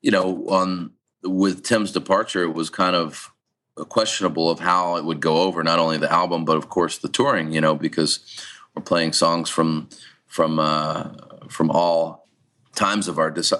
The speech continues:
discography, you know? So, uh, it was really neat. Um, I think it helped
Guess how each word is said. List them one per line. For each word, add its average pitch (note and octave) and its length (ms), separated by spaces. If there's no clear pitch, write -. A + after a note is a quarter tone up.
discography, F#2 720
you D#2+ 100
know? E2 160
So, - 320
uh, D#2+ 260
it A#2+ 60
was C3 180
really C#3+ 200
neat. A2+ 380
Um, F2+ 280
I F2+ 60
think G2 220
it F#2 100
helped F#2+ 420